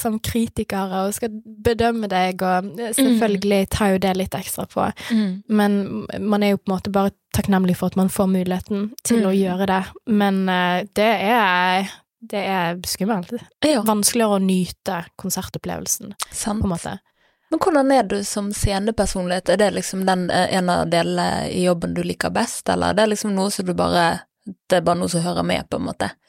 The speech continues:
Speaker 1: Altså, det blir bedre og bedre. Altså, når, når jeg kun var, ehm,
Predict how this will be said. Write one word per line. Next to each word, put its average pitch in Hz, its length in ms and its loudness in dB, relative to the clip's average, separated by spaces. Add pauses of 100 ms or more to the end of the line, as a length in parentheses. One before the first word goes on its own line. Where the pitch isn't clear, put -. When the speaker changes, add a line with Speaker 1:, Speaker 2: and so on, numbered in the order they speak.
(420)
Speaker 1:
Altså, 233 200 0
det 220 180 0
blir 226 420 2 (760)
bedre 220 420 -2
og 185 60 -4
bedre. 208 520 0 (340)
Altså, 208 320 2
når, 208 240 2
når 226 180 2
jeg 220 120 0 (120)
kun 214 280 0
var, 185 400 0 (320)
ehm, 180 580 0